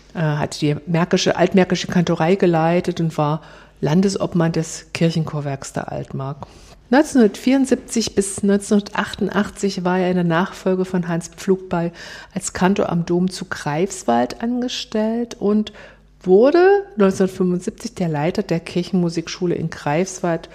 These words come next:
Heute ist das ein Institut für Kirchenmusikwissenschaft der Universität Greifswald. Ja, achtundachtzig hat er sich dann als freischaffender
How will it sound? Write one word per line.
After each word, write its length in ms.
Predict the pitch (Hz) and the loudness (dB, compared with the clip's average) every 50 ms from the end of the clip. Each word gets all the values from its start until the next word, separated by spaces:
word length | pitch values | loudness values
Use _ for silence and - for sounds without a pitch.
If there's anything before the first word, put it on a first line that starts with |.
| - - - - - _ - | -20 -20 -20 -20 -20 _ 2
Heute 240 | 165 175 185 - | 2 2 4 2
ist 240 | - - 175 - - | 0 -2 -2 -2 -4
das 240 | 165 156 - - - - _ _ _ _ _ - - | -6 -6 -6 -12 -18 -20 _ _ _ _ _ -10 -6
ein 280 | 170 160 165 160 - - - | -4 -2 -2 -4 -4 -8 -8
Institut 640 | - 190 175 170 - - 170 - 196 196 202 196 - | -2 -2 -2 -2 -2 -6 -6 -4 -2 -2 -2 -2 -2
für 120 | - 175 | -4 -4
Kirchenmusikwissenschaft 1300 | - - 185 185 180 190 180 202 220 196 - - 190 - 190 170 - - 175 165 170 - - - - | 0 2 0 4 4 4 4 4 0 -2 -2 -4 -2 0 0 0 0 0 -4 -4 -4 -6 -12 -10 -4
der 140 | - - - | -4 -4 -2
Universität 800 | - 160 156 156 151 156 156 - 143 - - 143 135 135 - - | -2 -2 -2 -2 -2 -4 -6 -8 -10 -12 -8 -8 -8 -10 -10 -16
Greifswald. 800 | - - 131 135 135 - - - - - - - - - - - _ _ _ _ - - - - - - - - - - - - - | -12 -10 -10 -10 -10 -12 -14 -14 -12 -12 -12 -12 -14 -16 -18 -20 _ _ _ _ -20 -20 -20 -20 -20 -18 -18 -18 -18 -18 -18 -4 0
Ja, 180 | - 196 - | 0 2 2
achtundachtzig 1080 | - - - - - - - - 226 233 - - - - 254 - 247 247 - - - - | 2 -2 -4 -2 -2 -2 0 0 0 0 -2 -6 -4 2 4 4 4 4 2 -6 -4 -2
hat 120 | 226 214 | 0 0
er 60 | 202 196 | 0 2
sich 220 | 190 190 190 185 | 2 2 0 2
dann 180 | - 190 185 175 | 0 -2 -2 -2
als 260 | - 165 175 - - | -2 -4 -6 -6 -8
freischaffender 920 | - - 170 170 185 185 - 202 190 185 - 190 190 180 175 170 175 | -6 -2 -2 0 0 0 0 -2 -2 -2 0 -2 0 0 0 -2 -2